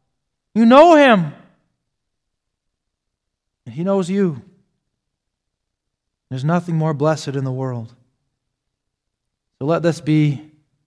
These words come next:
our happiness, brothers, and let this be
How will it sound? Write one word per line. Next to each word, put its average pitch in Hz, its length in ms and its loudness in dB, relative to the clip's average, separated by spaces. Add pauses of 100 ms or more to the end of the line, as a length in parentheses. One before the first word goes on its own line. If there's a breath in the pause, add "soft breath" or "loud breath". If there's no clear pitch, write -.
(360)
our 143 140 2
happiness, 135 720 -4
brothers, 135 500 -6
and 135 100 -6
let 151 120 -4
this 160 180 -4
be 147 460 -4